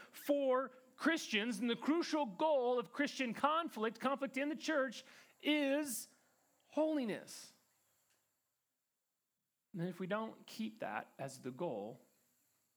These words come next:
we will go astray in our conflict. So let me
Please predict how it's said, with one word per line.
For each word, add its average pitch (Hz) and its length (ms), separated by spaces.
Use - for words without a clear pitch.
we 156 140
will 165 160
go 135 320
astray 113 600
in 127 100
our 117 100
conflict. - 520
So 220 120
let 233 100
me 233 260